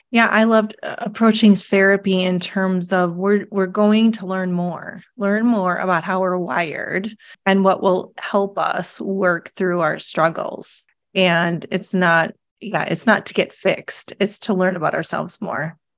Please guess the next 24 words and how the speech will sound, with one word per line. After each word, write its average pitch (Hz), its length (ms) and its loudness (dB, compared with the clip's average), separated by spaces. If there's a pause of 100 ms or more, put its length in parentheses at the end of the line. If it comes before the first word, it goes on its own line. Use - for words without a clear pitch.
and 180 180 -2
then, 165 280 -4 (260)
and 170 180 -2
then 165 120 0
help. 165 360 -2
So 170 400 4 (220)
dyslexia, 196 720 -2
that 175 160 2
was 254 220 -2
quite 196 260 2
a 190 80 6
journey, 180 720 4
but 180 440 2
the 196 160 -2
therapies 214 640 2
that 185 160 -2
we 180 100 -2
did 180 480 2
were - 320 -8
fantastic. 156 960 -6
We 190 100 2
used 196 240 6
Susan 175 340 2
Barton, 165 500 0